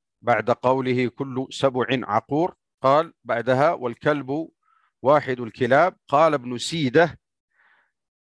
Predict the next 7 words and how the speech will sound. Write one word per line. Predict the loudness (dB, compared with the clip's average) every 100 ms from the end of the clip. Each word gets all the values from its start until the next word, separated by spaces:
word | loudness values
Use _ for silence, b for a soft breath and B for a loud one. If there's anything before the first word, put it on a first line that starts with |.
| _ _
"وقد | -2 0 0
غلب | 2 2 2 2 2
الكلب | 0 -2 -2 -4 -8 -10 -4
على | 0 0 2
هذا | 0 2 0 2 2 0
النوع | -4 -4 -4 -4 -4
النابح". | -6 -4 -2 0 2 2 0 -2 -8 -14